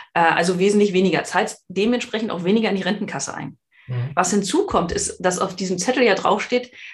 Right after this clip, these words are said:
Speaker 1: da kommen noch Steuern, werden noch abgezogen. Du hast zwar schon mal Steuern auf das, was du da eingezahlt hast, gezahlt, aber wir ziehen nochmal Steuern ab.
Speaker 2: Mhm.
Speaker 1: Und einen großen Faktor, den leider, äh, keiner aus der Glaskugel lesen kann, ist Inflation.
Speaker 2: Ja.
Speaker 1: Das Geld ist irgendwann viel weniger wert.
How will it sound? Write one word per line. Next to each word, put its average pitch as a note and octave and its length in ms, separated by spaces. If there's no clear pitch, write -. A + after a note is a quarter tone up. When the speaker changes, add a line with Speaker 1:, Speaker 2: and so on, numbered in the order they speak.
Speaker 1:
da E3 100
kommen F#3 200
noch F3+ 120
Steuern, F3+ 580
werden G3+ 140
noch G#3 80
abgezogen. C4 640
Du - 120
hast D#3+ 180
zwar G3+ 120
schon G#3 120
mal G3+ 100
Steuern G#3+ 300
auf G#3 280
das, G#3 240
was G3+ 140
du G3+ 60
da F#3+ 60
eingezahlt A3 400
hast, A3 140
gezahlt, A#3+ 420
aber F3+ 420
wir F3+ 240
ziehen G3 160
nochmal F3+ 240
Steuern B3 280
ab. G4 180
Speaker 2:
Mhm. C3+ 120
Speaker 1:
Und D4 340
einen F#3+ 100
großen B3+ 280
Faktor, A#3+ 280
den G3+ 160
leider, A3 480
äh, G3 240
keiner A3+ 280
aus A3 80
der G#3 100
Glaskugel F#3+ 440
lesen E3 200
kann, G3+ 200
ist - 120
Inflation. F3 680
Speaker 2:
Ja. D#3+ 120
Speaker 1:
Das E3+ 80
Geld - 180
ist A3+ 100
irgendwann A3 300
viel G3 200
weniger D#3+ 340
wert. G3 340